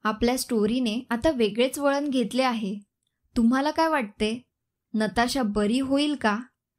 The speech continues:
की समीर शर्वरी समायराला अडॉप्ट करतील? कमेंटमध्ये जरूर नोंदवा. कथेचा भाग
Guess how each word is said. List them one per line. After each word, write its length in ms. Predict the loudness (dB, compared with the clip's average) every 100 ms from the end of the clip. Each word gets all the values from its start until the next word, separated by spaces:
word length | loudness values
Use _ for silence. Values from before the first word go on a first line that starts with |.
| _ _
की 160 | 0 0
समीर 520 | 0 0 2 2 0
शर्वरी 920 | -2 0 0 0 0 -2 -4 -6 -8 _ _ _ -10
समायराला 600 | 0 2 4 2 0 0
अडॉप्ट 480 | 0 0 -2 -4 0
करतील? 460 | 2 2 0 -2 -4 _ _ _ _ _ _ _ _ _ _
कमेंटमध्ये 760 | 2 2 2 0 0 2 2 2
जरूर 380 | 2 2 0
नोंदवा. 480 | 0 0 0 -2 -4 -8 -18 _ _ _ _ _ _ _
कथेचा 540 | 0 2 2 2 2 0
भाग 440 | 0 2 2 2